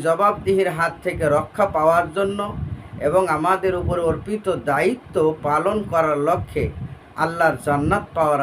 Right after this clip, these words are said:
আশায় অবশ্যই আমাদের হজ পালন করা উচিত।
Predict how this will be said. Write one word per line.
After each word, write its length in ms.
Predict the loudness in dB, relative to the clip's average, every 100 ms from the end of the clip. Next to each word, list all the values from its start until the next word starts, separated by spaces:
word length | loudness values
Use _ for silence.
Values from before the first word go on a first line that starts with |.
| -2
আশায় 360 | 0 0 0 -4 -14 -18 -18 -18 -2 0
অবশ্যই 500 | 0 -2 -4 -4 -6 -12 -20 -20 -20 -6 -2
আমাদের 300 | 0 0 0
হজ 180 | 0 -2 -2 -2
পালন 220 | 0 -2 -2
করা 180 | -2 -2 -4
উচিত। 320 | -4 -2 -2